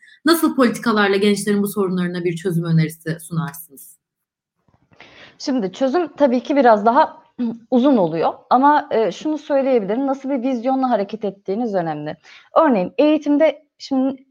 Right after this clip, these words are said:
Speaker 2: ne kadar eğitimle ilgili pro-, e, program yaptıysak, toplantı yaptıysak, gençler özellikle kendileri eğitime erişiyor olsalar bile, kendilerinin durumu el veriyor olsalar bile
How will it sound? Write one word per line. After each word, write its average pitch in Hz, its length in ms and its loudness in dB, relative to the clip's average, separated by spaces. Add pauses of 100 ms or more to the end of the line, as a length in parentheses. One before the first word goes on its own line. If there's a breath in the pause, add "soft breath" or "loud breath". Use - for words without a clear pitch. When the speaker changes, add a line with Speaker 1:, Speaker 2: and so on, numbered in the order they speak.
(120)
Speaker 2:
ne 339 140 0
kadar 262 340 4
eğitimle 269 500 0
ilgili 233 240 -2
pro-, 226 580 2
e, 208 40 -6 (140)
program 254 380 2
yaptıysak, 240 560 0
toplantı 233 480 -4
yaptıysak, 233 540 -2 (380 soft breath)
gençler 320 520 2 (100)
özellikle 247 640 2
kendileri 285 540 0
eğitime 247 420 0
erişiyor 220 580 -2
olsalar 214 680 4
bile, 147 260 -4
kendilerinin 240 680 0
durumu 247 340 -2
el 226 240 2
veriyor 247 340 -2
olsalar 220 600 2
bile 233 240 0